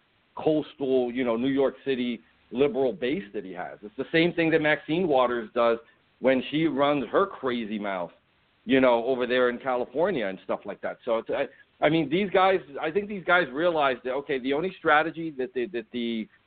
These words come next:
that the middle of the country Democrats have is to try to be more moderate, try to out-moderate the rhinos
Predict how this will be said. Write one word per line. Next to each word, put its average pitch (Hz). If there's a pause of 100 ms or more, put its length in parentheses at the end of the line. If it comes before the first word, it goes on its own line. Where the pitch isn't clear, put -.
(320)
that 135
the 135
middle 147
of 139
the 131
country 135
Democrats 147
have 143
is 120
to 110
try 120
to 120
be 127
more 120
moderate, 120 (420)
try 135
to 131
out-moderate 127
the 120
rhinos 127